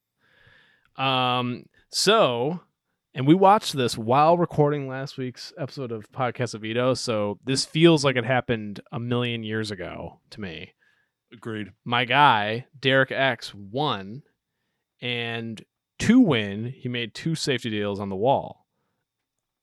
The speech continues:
Speaker 1: He told Alyssa that she was safe, and he told Xavier that he was safe. Now,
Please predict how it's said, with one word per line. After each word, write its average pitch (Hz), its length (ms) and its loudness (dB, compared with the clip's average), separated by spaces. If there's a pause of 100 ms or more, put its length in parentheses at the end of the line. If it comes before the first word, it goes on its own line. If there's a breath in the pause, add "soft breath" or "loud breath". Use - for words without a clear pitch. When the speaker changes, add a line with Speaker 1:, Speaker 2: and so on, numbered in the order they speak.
(200)
Speaker 1:
He 117 560 -4
told 110 320 -4
Alyssa 120 280 -2
that 127 100 -2
she - 120 -4
was 135 120 -2
safe, 147 520 -4 (680)
and - 80 -6
he 110 60 -4
told 107 380 -6
Xavier 113 480 0
that 95 120 -4
he 123 200 -4
was 104 140 -4
safe. 82 560 -10
Now, 117 380 -2